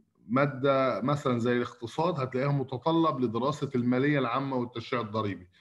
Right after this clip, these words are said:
مادة مثلا زي مدخل لدراسة الفقه الإسلامي متطلب لدراسة الأحوال الشخصية، ثم الأحوال الشخصية لما بتدرسها متطلب لدراسة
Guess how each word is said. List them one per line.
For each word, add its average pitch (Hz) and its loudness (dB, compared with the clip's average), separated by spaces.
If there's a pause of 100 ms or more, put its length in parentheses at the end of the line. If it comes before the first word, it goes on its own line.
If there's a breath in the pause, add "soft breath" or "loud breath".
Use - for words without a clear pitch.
(280 soft breath)
مادة 156 2
مثلا 160 0
زي 131 2
مدخل 147 0
لدراسة 135 0
الفقه - -6
الإسلامي 151 -2
متطلب 135 0
لدراسة 117 -2
الأحوال 113 -2 (360 loud breath)
الشخصية، 160 0
ثم 156 2
الأحوال 135 2
الشخصية 135 -2
لما 131 2
بتدرسها 131 -4
متطلب 127 2 (600 soft breath)
لدراسة 123 4